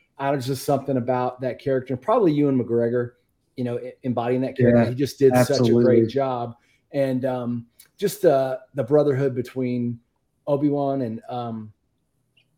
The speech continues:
Speaker 1: and Anakin, it just, it, it, it made him my favorite character. And then you
Speaker 2: Yeah.
Speaker 1: see, you see the,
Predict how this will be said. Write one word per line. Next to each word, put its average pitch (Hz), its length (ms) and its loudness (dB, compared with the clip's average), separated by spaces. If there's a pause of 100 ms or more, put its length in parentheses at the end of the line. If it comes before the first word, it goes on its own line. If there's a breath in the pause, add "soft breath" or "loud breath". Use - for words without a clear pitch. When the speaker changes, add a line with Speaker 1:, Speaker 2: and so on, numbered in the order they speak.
(260)
Speaker 1:
and 127 180 0
Anakin, 147 460 -2
it 139 140 -2
just, 143 360 -6 (340)
it, - 260 -14
it, - 280 -8 (140)
it 151 160 -4
made 151 220 6
him 147 220 4
my 131 120 2
favorite 123 360 2
character. 131 540 -2 (180 soft breath)
And 131 280 2
then 131 340 2
you 120 100 4
Speaker 2:
Yeah. 113 60 4
Speaker 1:
see, 139 380 -2
you 139 100 -4
see 143 260 0
the, 123 240 0